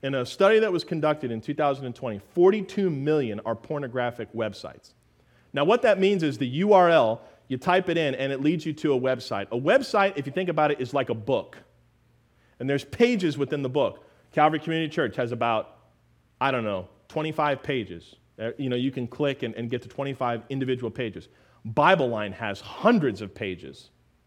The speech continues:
with all the articles and links and contacts and all that kind of stuff. So within that forty-two million websites that are all pornographic, there are over three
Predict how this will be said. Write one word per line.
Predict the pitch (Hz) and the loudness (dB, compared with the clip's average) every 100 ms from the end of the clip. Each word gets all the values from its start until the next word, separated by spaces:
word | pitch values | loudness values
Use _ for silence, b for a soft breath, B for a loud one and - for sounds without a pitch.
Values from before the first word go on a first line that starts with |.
| _ _ _ _ _ _ | _ _ _ _ _ _
with | 131 123 | -8 0
all | 139 127 | 2 2
the | |
articles | 117 131 131 135 131 123 | 2 2 2 2 0 0
and | 113 | -2
links | 127 120 120 110 | -2 -4 -6 -8
and | 107 | -4
contacts | 131 123 123 - | -2 0 -2 -2
and | |
all | 113 | -4
that | 110 | -4
kind | 110 | -6
of | 104 | -6
stuff. | 123 - b b b b b b b | -6 -6 b b b b b b b
So | - 190 165 | 2 8 8
within | 160 165 214 277 | 6 4 4 6
that | 262 202 - | 4 2 6
forty-two | 220 240 226 - 196 | 6 6 4 -2 0
million | 165 160 110 110 - - _ _ _ _ _ 147 | 0 0 -2 -8 -16 -20 _ _ _ _ _ 0
websites | 170 180 - 123 | 2 2 0 0
that | 135 | 0
are | 120 | 4
all | 127 160 | 4 4
pornographic, | 190 165 135 143 139 95 - _ _ _ _ _ _ - | 2 0 4 4 4 -2 -12 _ _ _ _ _ _ -10
there | 135 147 | 0 2
are | 151 | 4
over | 160 135 | 2 2
three | 120 - 143 190 214 | -4 -4 -2 -2 -4